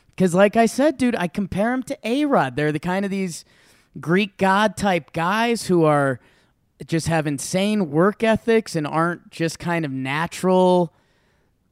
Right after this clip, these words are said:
I, I don't, don't have the natural Jeter Judge in them. And dude, I think that's big for Stanton. His first playoff game,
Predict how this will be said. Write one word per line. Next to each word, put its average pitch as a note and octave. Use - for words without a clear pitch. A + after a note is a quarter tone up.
I, D3
I D3
don't, D#3+
don't F3
have E3+
the D#3
natural D#3+
Jeter D#3
Judge D3+
in F#3+
them. G#3
And D#3
dude, F3+
I B2
think B3+
that's E3+
big F3+
for F3
Stanton. D3
His A#2+
first F#3+
playoff F#3
game, F#3+